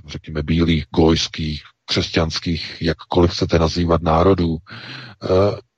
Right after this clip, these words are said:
by probíhaly úplně jiné procesy. Především na, eh, úrovni voleb.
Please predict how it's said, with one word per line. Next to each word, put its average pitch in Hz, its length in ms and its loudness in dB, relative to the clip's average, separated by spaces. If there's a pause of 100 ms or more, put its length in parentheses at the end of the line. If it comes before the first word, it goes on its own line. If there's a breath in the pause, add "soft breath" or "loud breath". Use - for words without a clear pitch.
(300)
by 101 120 2
probíhaly 113 480 2
úplně 117 380 -4
jiné 113 240 0
procesy. 104 480 -6 (440)
Především 107 640 0
na, 90 380 -2
eh, 95 420 -8
úrovni 98 680 2
voleb. 87 340 0